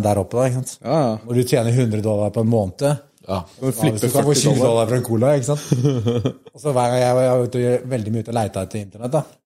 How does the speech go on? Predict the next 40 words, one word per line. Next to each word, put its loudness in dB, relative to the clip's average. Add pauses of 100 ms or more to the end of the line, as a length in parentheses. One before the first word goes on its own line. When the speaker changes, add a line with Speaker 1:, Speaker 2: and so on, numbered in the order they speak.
(260)
Speaker 1:
da -20
fikk -20
jeg -4
ofte -8
spørsmålet, -20 (520)
møtte -10
jeg 0
de, 0
ikke 0
sant? -2 (580)
«Coke?» -4 (160)
Jeg -20
bare, -20 (200)
«Yes!» 0 (580)
Jeg -8
bare, 2
med 2
en 0
gang, 2
«Yes!» 2
Jeg 0
bare 2
slo 2
til -6
med 0
en 0
gang. -2 (1040)
Så -20
jeg -8
hadde, 2
jeg -2
kjøpte -8
dritmye -20
cola, -20
og -20
jeg -8
holdt -10
meg -16
gående, -20
altså. -20